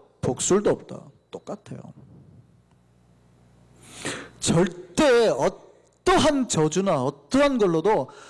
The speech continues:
하나님의 백성, 복받기로 약속된 이 복성을, 백성을 저주하거나 망하게 할 게 없다, 이 말이에요. 칼빈의 오 대 교리 중 불가항력적 은총이라는 게 있어요.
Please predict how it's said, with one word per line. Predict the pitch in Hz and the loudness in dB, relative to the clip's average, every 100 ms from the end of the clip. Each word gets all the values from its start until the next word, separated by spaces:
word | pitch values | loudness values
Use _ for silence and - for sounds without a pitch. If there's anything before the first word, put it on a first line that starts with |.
| - - | -20 -18
하나님의 | - 277 269 277 277 277 269 262 | -4 0 4 4 4 2 4 4
백성, | 226 226 240 202 | 2 0 -2 0
복받기로 | 196 190 - 240 - 226 | -4 -2 -2 0 2 4
약속된 | 190 - 196 190 | 2 2 0 0
이 | 175 202 240 | 0 0 0
복성을, | 175 160 - 180 214 175 | 0 -4 -2 0 0 0
백성을 | 156 147 170 190 185 120 _ _ _ _ _ _ _ _ _ _ _ | -6 -2 0 0 -2 -4 _ _ _ _ _ _ _ _ _ _ _
저주하거나 | - 147 160 175 175 180 | -2 0 2 0 0 -2
망하게 | 160 139 160 175 165 | -2 -2 -2 -2 -2
할 | 160 156 | -4 -4
게 | 175 - _ _ | -10 -10 _ _
없다, | 190 202 - 233 | -2 -2 -10 -8
이 | |
말이에요. | 147 120 117 - - _ - _ _ _ _ - _ _ _ _ - - _ | -4 -4 -6 -10 -18 _ -20 _ _ _ _ -20 _ _ _ _ -20 -20 _
칼빈의 | - 233 254 240 | 0 2 2 4
오 | 156 | 2
대 | 165 | 2
교리 | 175 139 123 | 0 0 0
중 | 143 117 127 170 - - - - - | -2 -4 -6 -12 -20 -20 -20 -20 -8
불가항력적 | - 170 190 254 262 247 247 - 214 - | 0 2 4 4 4 4 2 0 -4 -2
은총이라는 | 175 170 - 196 175 156 139 | -2 -2 -2 0 0 0 -2
게 | 120 | -4
있어요. | 107 - 107 104 | -6 -8 -10 -12